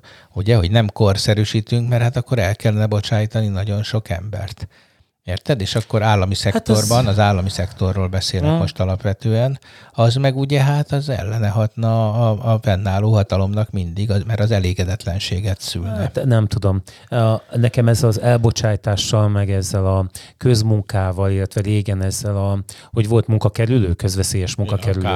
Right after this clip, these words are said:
Speaker 1: K M K-sok.
Speaker 2: Nekem mindig az az, tehát az az elméletem, amit így mindig elmondok ilyenkor,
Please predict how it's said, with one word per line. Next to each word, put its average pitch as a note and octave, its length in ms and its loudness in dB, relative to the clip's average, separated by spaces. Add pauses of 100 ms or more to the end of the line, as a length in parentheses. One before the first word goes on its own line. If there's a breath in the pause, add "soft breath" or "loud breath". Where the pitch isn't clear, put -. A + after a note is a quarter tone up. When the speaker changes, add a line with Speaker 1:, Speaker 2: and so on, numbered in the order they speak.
Speaker 1:
K - 20 -6
M G2 120 -8
K-sok. F2+ 140 -6
Speaker 2:
Nekem A2 260 2
mindig G#2+ 240 4
az G2+ 140 2
az, F2+ 60 -4 (200)
tehát - 160 -4 (220)
az A2 180 0
az F#2+ 120 0
elméletem, G2 600 0
amit F#2 200 -4
így F#2 100 -4
mindig F#2+ 280 -2
elmondok E2+ 500 -8
ilyenkor, F2+ 480 -6